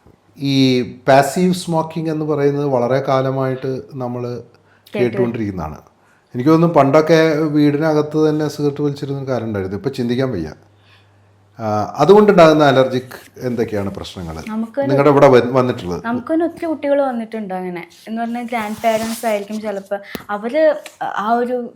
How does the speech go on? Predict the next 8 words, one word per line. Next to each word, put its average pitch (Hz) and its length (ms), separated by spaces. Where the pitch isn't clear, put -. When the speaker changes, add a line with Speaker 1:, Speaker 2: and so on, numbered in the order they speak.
Speaker 2:
ഹാബിറ്റാണ് 226 720
അവരുടെ 202 300
പുക 196 240
വലിക്കുക 190 400
എന്നുള്ളത്. 190 460
അപ്പം, 233 260
ആ, 185 340
അവർക്ക് 254 600